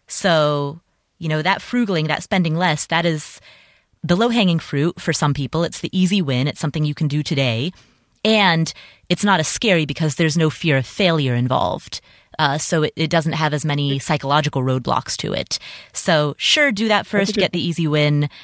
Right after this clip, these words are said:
Speaker 1: But then, you know, if you're comfortable with facing your fear of failure and facing also your fear of success and, and leaning into that discomfort, earning more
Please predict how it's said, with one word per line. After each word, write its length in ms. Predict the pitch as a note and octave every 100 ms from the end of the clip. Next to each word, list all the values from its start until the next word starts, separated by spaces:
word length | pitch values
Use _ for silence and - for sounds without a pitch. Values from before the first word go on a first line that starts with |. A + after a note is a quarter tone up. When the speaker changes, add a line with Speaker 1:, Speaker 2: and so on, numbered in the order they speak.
| - _
Speaker 1:
But 120 | - F3
then, 680 | D3+ B3+ F4+ G3+ D#3 D3 D3+ _ _ _ _ -
you 140 | F3+
know, 260 | F3 D3 D#3 -
if 200 | G3 F#3+
you're 160 | G3
comfortable 580 | - - E4+ - F3 D#3
with 140 | D#3
facing 460 | - - A#3+ - G#3+
your 100 | F3
fear 260 | - F3+ D3+
of 60 |
failure 440 | - E3 D#3+ F3 G#3+
and 220 | D3 C#3 _ _ _
facing 560 | - G#3+ G#3 F#3 D3 C#3+
also 240 | E3 -
your 160 | D#3+ D3
fear 240 | - D3+
of 100 | C#3+
success 640 | - - - A#2+ C3 - D#3
and, 140 | C#3
and 460 | C#3+ C#3 B2+ C3 - - _ _ _ _ -
leaning 440 | E3+ F#3+ A3 F3+
into 220 | F3+ A#3 D#3
that 160 | C3
discomfort, 640 | C#3 - - B3 - C3 B2 _ _ _ _ _ _ _ G3+
earning 380 | B3 C#4 G3
more 480 | D#3+ D3+ C3+ B2+ C#3